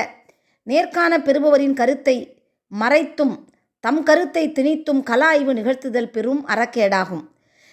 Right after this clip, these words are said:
நேர்காண்பவர் தம் மனக்கருத்தை இன்று புலப்படுத்தாமையே அறமாகும். நேர்காண்பவருக்கு நேர்காணும் பொருள் பற்றி எந்தவித அறிவோ கருத்தோ இராது என்று கூற இயலாது. எனினும் அந்த கருத்துக்கள் நேர்காண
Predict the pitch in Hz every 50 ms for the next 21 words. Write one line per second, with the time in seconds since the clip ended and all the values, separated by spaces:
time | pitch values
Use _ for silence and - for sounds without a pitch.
0 | _ - 233 233 277 339 370 359 - 339 330 330 320 320 320 330 320 320 320 302
1 | 269 254 233 233 277 311 311 320 302 302 294 311 302 285 277 262 269 262 247 247
2 | - - 247 294 285 294 302 277 269 277 - 262 247 254 247 240 247 262 285 302
3 | - - 202 202 220 233 233 226 208 196 180 185 170 - - _ _ _ _ _
4 | _ _ _ _ _ - 214 226 294 339 349 320 - 339 330 339 330 330 330 320
5 | 320 320 311 - 330 294 277 254 277 311 302 302 311 311 311 311 311 302 285 262
6 | 254 269 294 285 - 277 220 - - 262 226 - - - _ _ _ _ _ _
7 | _ _ - 214 247 302 320 339 302 330 294 285 302 254 233 262 311 294 302 302
8 | 320 320 320 262 247 269 269 - 277 285 285 254 226 247 285 294 302 285 302 269
9 | 269 254 247 285 277 269 262 262 262 240 233 226 233 226 226 214 196 190 185 -
10 | _ _ _ _ _ _ _ _ _ - 226 254 285 330 330 359 359 359 330 294
11 | 285 285 294 240 240 294 302 302 339 - - 302 294 285 262 247 285 320 320 -
12 | 320 311 311